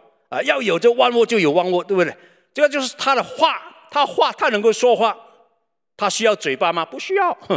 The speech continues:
<laughs> 没有。但是他造了我们有嘴巴，我们能够说话，就是这样的意思啊。这形象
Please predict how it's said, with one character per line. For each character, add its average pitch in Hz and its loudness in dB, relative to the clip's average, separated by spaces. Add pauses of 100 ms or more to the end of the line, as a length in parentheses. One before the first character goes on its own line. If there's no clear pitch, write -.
(380)
<laughs> - -20
没 147 -4
有。 151 2
但 190 -2
是 190 -8
他 - -6
造 190 -2
了 165 -2
我 123 0
们 143 -2
有 135 -4
嘴 120 -4
巴， 127 -2 (500)
我 113 -2
们 143 -4
能 131 -6
够 135 0
说 131 -2
话， 117 -2 (220)
就 156 -2
是 143 0
这 147 -2
样 139 -2
的 123 -10
意 139 -8
思 139 -4
啊。 147 0 (280)
这 165 0
形 156 -4
象 214 -2